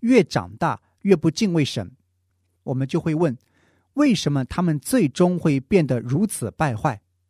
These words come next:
在绝大多数普遍的情况下，恐怕是因为父母对家庭敬拜的忽视，导致孩子们根本没有任何关于父母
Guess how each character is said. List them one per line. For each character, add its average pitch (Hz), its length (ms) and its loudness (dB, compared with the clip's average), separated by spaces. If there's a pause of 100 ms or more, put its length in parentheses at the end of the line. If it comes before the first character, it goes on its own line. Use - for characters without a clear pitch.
(460)
在 139 440 0 (200)
绝 160 120 4
大 165 200 2
多 156 160 2
数 139 280 -2 (220)
普 123 240 -4
遍 233 180 0
的 190 80 0
情 120 220 -6
况 139 180 -2
下， 120 220 -4 (260)
恐 104 320 -2
怕 170 260 -4
是 151 280 -6
因 214 260 -2
为 180 220 2
父 254 280 -2
母 123 180 -2
对 120 260 -2
家 165 340 -4
庭 117 320 -8
敬 135 300 -4
拜 127 200 -2
的 101 140 -12
忽 160 260 -4
视， 147 280 -4 (360)
导 107 280 -2
致 196 240 0
孩 113 280 -6
子 170 140 -4
们 123 180 -4 (140)
根 277 180 0
本 143 220 0
没 123 160 0
有 147 220 4
任 226 240 2
何 123 360 -8 (220)
关 160 180 4
于 143 160 2
父 233 220 -4
母 143 220 -2